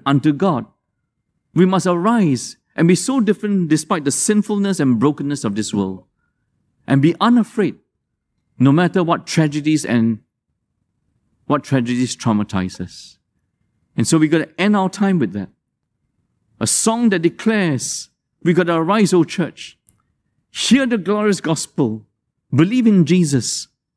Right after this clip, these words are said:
And when we bring Jesus into any area of our life, it changes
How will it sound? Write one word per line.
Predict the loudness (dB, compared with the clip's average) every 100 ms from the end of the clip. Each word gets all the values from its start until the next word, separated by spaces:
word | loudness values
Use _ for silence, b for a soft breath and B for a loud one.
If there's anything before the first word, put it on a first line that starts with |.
| _ _ _ _ 0
And | 4
when | 4 4
we | 2
bring | 2 2 4 4
Jesus | 2 0 0 -2
into | -2 0 0 2 2 0 _ _ _ 2
any | 4 6 6 4 0
area | -2 0 0
of | 0
our | 0 -2
life, | -2 -4 -6 -12 _ _ _ _ _
it | 0 2
changes | 0 2 2 0